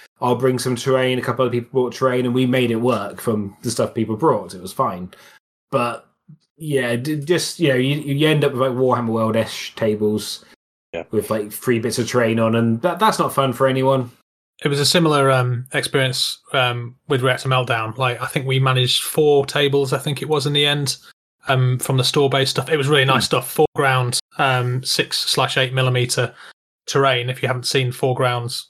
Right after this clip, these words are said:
Speaker 3: um, it's like adult Leg-, I, I, I describe it as adult Lego.
Speaker 2: Yeah.
Speaker 3: I bloody love this stuff. I've got loads of the tw-, twenty-eight millimeter World War Two foreground scenery, and it's just fantastic. Um, pre-painted M D F stuff, really, really cool.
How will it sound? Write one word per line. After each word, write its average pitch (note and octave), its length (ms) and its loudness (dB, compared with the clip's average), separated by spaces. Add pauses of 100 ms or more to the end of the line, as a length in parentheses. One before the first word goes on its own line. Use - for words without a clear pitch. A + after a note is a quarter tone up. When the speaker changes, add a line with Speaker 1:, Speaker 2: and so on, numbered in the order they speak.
Speaker 3:
um, A#2 340 -4 (640)
it's - 240 -8
like C#3 180 0
adult E3 300 2
Leg-, C3+ 280 0
I, D3 260 0
I, D#3 300 -2
I - 20 0
describe C#3 340 -2
it B2 60 -4
as B2+ 60 -4
adult B2+ 280 0
Lego. B2+ 300 2
Speaker 2:
Yeah. A#2 60 -8
Speaker 3:
I - 40 -8 (140)
bloody C#3+ 260 0
love B2+ 220 0
this A#2 160 -2
stuff. - 280 -6 (440)
I've C3+ 100 -2
got C3 120 0
loads C#3+ 400 2
of C3 100 -8
the C3 80 -8
tw-, - 260 -14
twenty-eight C3 420 0
millimeter B2+ 400 0
World B2 180 0
War A#2+ 120 0
Two A#2+ 320 -2 (360)
foreground B2+ 500 0
scenery, A#2+ 380 -2
and A#2+ 80 -4
it's C3 120 -4
just - 180 -4
fantastic. - 840 -6
Um, A#2+ 260 -2
pre-painted B2+ 880 -2
M A#2 140 -2
D A#2+ 120 -4
F A#2 140 -2
stuff, - 420 -6
really, C3 200 2
really A#2+ 160 2
cool. A#2 260 -4